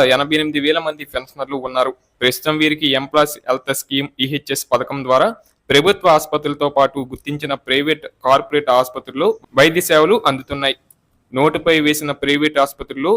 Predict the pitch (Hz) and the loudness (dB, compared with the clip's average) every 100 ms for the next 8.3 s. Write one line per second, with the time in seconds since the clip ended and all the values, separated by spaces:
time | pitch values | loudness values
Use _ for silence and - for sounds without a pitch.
0 | 151 143 156 165 160 147 175 - 170 135 | 0 -2 -2 -2 0 2 2 -2 -8 -4
1 | 135 139 147 147 127 135 139 139 135 147 | -4 -4 -8 -8 -10 -6 0 0 0 -2
2 | 135 127 131 131 139 220 _ _ _ _ | 0 -2 -6 -6 -6 -8 _ _ _ _
3 | 160 160 208 190 190 160 147 151 156 156 | 2 4 4 2 2 2 4 4 0 0
4 | 151 135 147 139 143 143 139 143 135 - | -2 -2 -4 -4 0 0 0 2 0 0
5 | 131 - 131 185 156 131 135 143 - - | -14 -8 -2 0 2 0 -2 -10 -10 0
6 | 165 170 175 165 160 151 - 180 135 147 | 2 2 -2 -2 -2 -2 -2 -2 2 2
7 | 147 147 135 127 135 147 180 127 117 131 | 2 2 0 2 -2 -4 -8 -8 -8 -8
8 | 127 131 | -4 -2